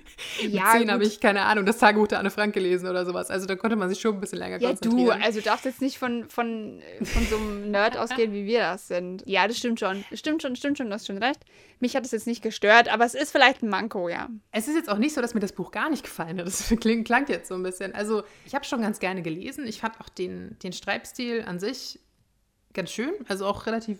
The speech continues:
Speaker 2: simpel, aber, ähm, irgendwie ganz cool. Ich lese auch gerne Kinderbücher und das ist auch oft mein Favorit in unseren Folgen.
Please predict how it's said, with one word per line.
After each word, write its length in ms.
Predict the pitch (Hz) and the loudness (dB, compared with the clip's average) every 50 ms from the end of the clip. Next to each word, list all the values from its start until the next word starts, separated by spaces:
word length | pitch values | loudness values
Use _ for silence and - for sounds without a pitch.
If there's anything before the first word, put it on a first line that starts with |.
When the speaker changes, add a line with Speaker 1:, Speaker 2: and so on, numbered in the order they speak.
| _ | _
Speaker 2:
simpel, 640 | 190 190 190 226 294 320 320 302 285 285 294 269 - | -14 -8 -4 -2 -2 -2 0 -2 -2 0 -2 -2 -2
aber, 400 | 220 214 214 214 208 202 214 208 | -4 -4 -4 -4 -4 -4 -6 -6
ähm, 420 | 208 196 190 185 185 185 185 214 | -8 -8 -8 -8 -10 -10 -10 -10
irgendwie 220 | 214 202 190 190 185 | -8 -8 -8 -8 -8
ganz 200 | 190 175 170 - - - | -10 -12 -14 -12 -8 -6
cool. 120 | 285 269 - | -6 -6 -8
Ich 120 | - - | -10 -4
lese 220 | - 214 208 - 185 | -4 -4 -2 -2 -6
auch 60 | - | -6
gerne 160 | - 175 170 | -6 -6 -8
Kinderbücher 500 | - - 170 165 160 165 170 - - 185 | -6 -8 -8 -8 -8 -8 -10 -10 -8 -8
und 60 | 180 180 | -8 -8
das 80 | 175 | -8
ist 100 | 170 - | -8 -8
auch 140 | - 196 - | -10 -8 -8
oft 320 | - 190 - - _ - - | -8 -10 -10 -10 _ -20 -14
mein 320 | - 175 180 175 180 175 190 | -10 -10 -6 -4 -4 -6 -4
Favorit 400 | - 185 175 185 175 233 285 - | -4 -4 -4 -2 -2 -4 -4 -4
in 60 | 185 | -6
unseren 260 | 175 175 180 170 175 | -8 -8 -8 -8 -8
Folgen. 400 | - - 180 185 190 220 262 302 | -8 -6 -6 -4 -4 -4 -6 -8